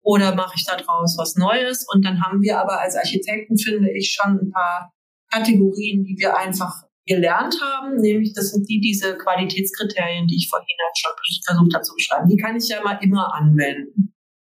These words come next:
bevor ich dann auf die genaue Konstruktion und so weiter eingehe. Und wenn jetzt ein Bauherr aber wiederum nochmal einen anderen Anreiz findet, weil der nämlich merkt, „Ach, guck mal, wenn ich das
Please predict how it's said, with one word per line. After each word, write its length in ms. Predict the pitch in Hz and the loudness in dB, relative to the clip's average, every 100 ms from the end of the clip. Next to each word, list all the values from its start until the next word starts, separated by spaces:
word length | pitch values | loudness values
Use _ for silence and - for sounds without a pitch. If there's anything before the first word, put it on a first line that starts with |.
| - | -2
bevor 340 | 202 220 226 220 | 0 2 0 0
ich 100 | - | -4
dann 200 | 196 175 | -2 0
auf 220 | 185 180 | 0 -2
die 140 | 202 | -2
genaue 420 | 190 180 170 175 | 0 -2 -2 -4
Konstruktion 800 | 175 170 170 170 170 - 165 160 147 | -4 -2 -2 -2 -4 -4 -2 0 2
und 100 | 151 | 2
so 120 | 170 | 0
weiter 400 | - 226 - - | 0 -2 -2 -4
eingehe. 560 | - - - 240 240 240 _ _ _ _ | -4 -8 -4 0 0 -2 _ _ _ _
Und 140 | 196 196 | 2 4
wenn 160 | 202 | 2
jetzt 280 | 220 220 - | -2 -4 -4
ein 220 | 208 180 | -2 0
Bauherr 480 | 175 240 285 262 196 | 2 2 2 0 -2
aber 240 | 185 185 185 | -4 -4 -2
wiederum 420 | 190 190 185 185 | 0 -2 0 0
nochmal 340 | 185 185 180 | 2 0 -2
einen 60 | 180 | -2
anderen 280 | 185 175 175 | -4 -4 -4
Anreiz 760 | 196 320 320 170 170 - - | -2 0 0 -2 -2 -6 -6
findet, 540 | - 170 170 165 170 - | 2 4 4 2 -4 -6
weil 200 | 170 175 | -4 -2
der 140 | 180 175 | 0 0
nämlich 360 | 180 175 - | 2 0 0
merkt, 260 | 185 175 175 | -2 -2 -2
„Ach, 140 | - - | -4 -2
guck 220 | 254 240 | -2 0
mal, 160 | 202 180 | 0 2
wenn 140 | 180 | 0
ich 160 | 180 | 0
das 120 | - | -4